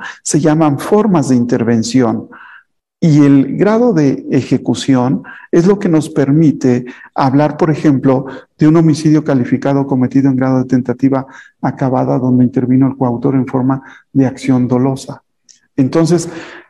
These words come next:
yo creo que se está avanzando muy poco a poco en cuanto a la termino-, terminología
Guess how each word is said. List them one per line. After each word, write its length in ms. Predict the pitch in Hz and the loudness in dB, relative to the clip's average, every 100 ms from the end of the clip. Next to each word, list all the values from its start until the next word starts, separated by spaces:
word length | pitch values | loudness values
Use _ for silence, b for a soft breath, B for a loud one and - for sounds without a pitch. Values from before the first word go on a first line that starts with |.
| _ | _
yo 200 | 160 170 | 0 2
creo 240 | 190 185 | 2 2
que 100 | 180 | 0
se 140 | 151 139 | 0 0
está 180 | - 135 | 0 0
avanzando 580 | 131 131 139 120 123 | 2 0 0 -2 -2
muy 280 | 123 139 147 | 0 2 2
poco 320 | 143 139 143 | 2 -2 0
a 100 | 117 | -2
poco 480 | 120 151 151 190 190 B _ _ | 0 -2 0 -4 -4 B _ _
en 360 | 139 127 120 | 2 2 0
cuanto 500 | 123 131 117 117 139 | 0 0 0 -2 0
a 40 | 127 | 0
la 200 | 120 120 | 0 0
termino-, 800 | 131 120 131 123 123 123 123 123 | -2 2 2 4 2 2 0 0
terminología 1080 | 135 127 127 123 123 123 120 - 165 165 | 0 2 2 2 2 0 -2 0 0 0